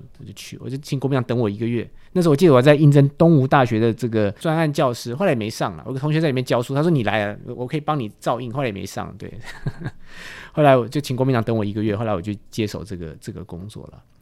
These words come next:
不过那时候因为是成立新的这个单位嘛，一切都很保密到家。我永远记得我第一次进去报道的时候，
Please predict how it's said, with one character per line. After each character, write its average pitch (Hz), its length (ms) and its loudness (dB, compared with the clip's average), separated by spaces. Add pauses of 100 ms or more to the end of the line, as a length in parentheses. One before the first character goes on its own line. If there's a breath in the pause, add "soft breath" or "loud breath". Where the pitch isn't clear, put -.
(120)
不 - 40 -6
过 165 60 2
那 185 60 4
时 165 120 2
候 151 40 4
因 147 80 2
为 151 80 2
是 147 120 -4
成 127 180 -4
立 135 80 0
新 135 260 -4
的 120 80 -2
这 107 140 -4
个 98 140 -4
单 104 200 -4
位 98 160 -4
嘛， 78 300 -14
一 - 80 -8
切 156 160 -2
都 143 80 2
很 123 140 0
保 87 120 -6
密 98 140 -6
到 85 180 -8
家。 87 300 -16
我 120 80 -10
永 127 180 2
远 143 140 4
记 147 100 -4
得 117 140 -2
我 101 100 -6
第 127 160 -6
一 127 40 -4
次 120 200 -6 (120)
进 139 120 -4
去 123 80 -4
报 110 220 -2
道 98 140 -8
的 87 40 -12
时 - 160 -18
候， 95 200 -16